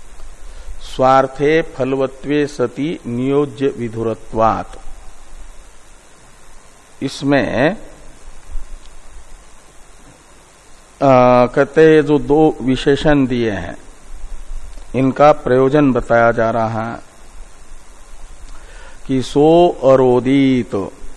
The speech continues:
स्वर्ग कामो यजेत इति वाक्ययोर निरासाय हेतो विशेषण द्वयम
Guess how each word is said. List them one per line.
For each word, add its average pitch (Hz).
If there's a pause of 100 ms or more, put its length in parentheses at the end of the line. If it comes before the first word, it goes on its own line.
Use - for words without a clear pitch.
(840)
स्वर्ग 143
कामो 139
यजेत 120 (1300)
इति 156
वाक्ययोर 131 (720)
निरासाय 120 (920)
हेतो 139
विशेषण 123
द्वयम 127